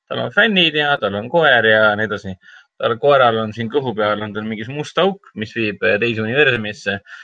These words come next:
ja sinna kukub kõik, mis vähegi äh, peategelase Clancy'l, äh,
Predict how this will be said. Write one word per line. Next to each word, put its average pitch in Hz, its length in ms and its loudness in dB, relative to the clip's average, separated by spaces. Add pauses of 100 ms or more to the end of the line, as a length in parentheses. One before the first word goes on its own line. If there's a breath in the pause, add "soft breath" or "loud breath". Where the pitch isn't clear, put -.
(160 loud breath)
ja 110 60 -16
sinna 113 280 -4
kukub 107 380 -8
kõik, 113 180 -4
mis 101 160 -10
vähegi 101 440 -4 (420 soft breath)
äh, 95 220 0
peategelase 104 560 2
Clancy'l, 104 540 0
äh, 101 280 2